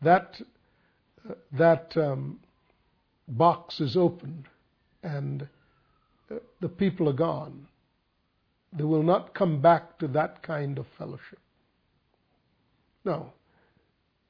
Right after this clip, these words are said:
The early church was not based purely on information, but information was a critical function of the early church. But it wasn't just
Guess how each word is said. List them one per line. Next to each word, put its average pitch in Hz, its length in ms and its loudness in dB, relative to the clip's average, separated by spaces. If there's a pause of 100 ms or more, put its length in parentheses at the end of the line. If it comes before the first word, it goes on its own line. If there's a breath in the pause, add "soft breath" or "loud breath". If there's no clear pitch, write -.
(240)
The 160 160 6
early 254 260 8
church - 680 -2 (600)
was 156 220 0
not 196 340 2
based 180 520 4
purely 202 420 4
on 180 260 -2
information, 165 840 0 (1800)
but 175 400 6 (160)
information 175 800 4
was 139 140 -2
a 139 60 -2
critical 180 540 0
function 156 720 -4 (480)
of 135 140 -6
the 156 120 0
early 143 260 2
church. 139 380 -12 (800 soft breath)
But 190 100 6
it 240 100 4
wasn't 240 440 4
just - 600 0